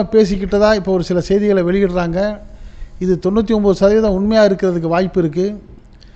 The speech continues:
எஸ் பி வேலுமணி அவர்கள் வந்து, "என்னை எப்படியாவது நீங்க கைவிட்டுறக்கூடாது, பாஜக அமித்ஷா என்ன சொல்றாரோ அதையெல்லாம் நான் கேட்க தயாரா இருக்கேன், எனக்கு தேவை அதிகாரம்" அப்படிங்கிற ஒரு தகவலை வந்து நயினார் நாகேந்திரன் அவர்கள்ட்ட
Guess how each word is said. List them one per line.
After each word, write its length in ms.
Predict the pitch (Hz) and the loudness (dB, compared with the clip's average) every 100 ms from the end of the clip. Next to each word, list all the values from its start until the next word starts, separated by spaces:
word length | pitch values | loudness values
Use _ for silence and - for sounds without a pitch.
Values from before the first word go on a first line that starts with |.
| - - | -20 -6
எஸ் 200 | 180 185 | -4 -2
பி 160 | 247 220 | 0 4
வேலுமணி 340 | 214 214 202 | 4 4 2
அவர்கள் 300 | 196 180 180 | 0 0 -2
வந்து, 240 | 190 220 190 | 0 -2 0
"என்னை 260 | 190 208 | -2 -2
எப்படியாவது 500 | 190 202 208 208 220 | -2 -2 0 0 0
நீங்க 200 | 202 196 | -2 -2
கைவிட்டுறக்கூடாது, 1040 | 185 185 202 185 175 170 165 156 160 123 101 - - - - - - - | 0 0 0 -2 -2 0 0 0 -2 -2 -8 -18 -20 -20 -20 -20 -20 -8
பாஜக 460 | 165 214 226 214 220 226 202 | -2 0 2 2 2 0 0
அமித்ஷா 480 | 190 214 - 214 202 | -2 -2 0 2 2
என்ன 180 | 185 214 | 0 0
சொல்றாரோ 440 | - 202 202 208 | 0 2 4 4
அதையெல்லாம் 400 | 202 185 196 202 | 2 2 2 0
நான் 200 | 180 175 | -2 -4
கேட்க 300 | - 180 185 | -4 -4 -2
தயாரா 420 | 175 165 175 175 165 | -2 0 0 0 0
இருக்கேன், 460 | 156 160 147 117 - - - - - - | -2 -4 -4 -8 -14 -20 -20 -20 -20 -12
எனக்கு 320 | 160 175 165 | -8 -6 -4
தேவை 260 | 185 202 190 | 0 0 0
அதிகாரம்" 600 | 165 196 202 180 170 131 | 0 2 2 2 -2 -6
அப்படிங்கிற 520 | 147 180 170 170 151 147 | -6 -4 -2 0 0 -2
ஒரு 200 | 151 147 | -4 -2
தகவலை 360 | 160 185 180 165 | 0 2 2 0
வந்து 440 | 160 196 175 117 - - - - - 139 | 0 -2 -2 -6 -14 -18 -16 -16 -14 -6
நயினார் 360 | 196 208 190 | -2 0 0
நாகேந்திரன் 480 | 170 196 196 180 170 | 0 0 0 0 0
அவர்கள்ட்ட 320 | 165 156 151 | 0 0 -2